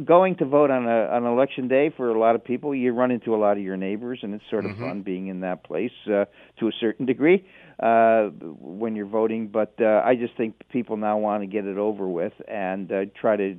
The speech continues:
Speaker 1: avoid big crowds if they can.
Speaker 2: I found it interesting yesterday when, uh, the Prime Minister was questioned on a large rally he had yesterday. Uh, I think it was in Brampton. Hazel McCallion was there, Jean Chrétien was there,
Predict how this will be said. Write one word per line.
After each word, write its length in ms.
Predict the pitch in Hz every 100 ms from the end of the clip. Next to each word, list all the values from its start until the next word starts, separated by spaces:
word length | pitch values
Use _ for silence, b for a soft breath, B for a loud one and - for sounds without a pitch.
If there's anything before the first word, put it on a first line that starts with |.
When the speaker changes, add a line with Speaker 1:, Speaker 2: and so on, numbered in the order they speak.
| -
Speaker 1:
avoid 500 | 101 98 101 95 87
big 160 | 98
crowds 380 | - 104 92 92 90
if 140 | 85
they 80 | 80
can. 320 | - 90 87 - _ B B B
Speaker 2:
I 80 |
found 260 | 123 165 160
it 60 | 143
interesting 440 | 160 156 - 147
yesterday 460 | 135 143 151 135 127
when, 460 | 127 123 123 120
uh, 640 | 120 117 113 107 104 101
the 100 | 101
Prime 220 | 98 123 117
Minister 360 | 131 123 135
was 160 | 113 98
questioned 460 | - 123 - 123
on 120 | 110 104
a 100 | 101
large 320 | 110 110 101
rally 340 | 107 107 110
he 220 | 101 98 87
had 320 | 107 101 95
yesterday. 640 | 98 101 - 101 98 98 - B B B
Uh, 260 | 78 90
I 40 | 92
think 140 | 135
it 60 | 110
was 140 | 98
in 100 | 101
Brampton. 520 | 87 107 117 - 107
Hazel 340 | 95 113 113 110
McCallion 520 | 98 - 107 113 110
was 120 | 101
there, 220 | 107 107
Jean 280 | 107 98 90
Chrétien 600 | 85 117 117 120 117 113
was 200 | 107 101
there, 380 | 104 107 107 107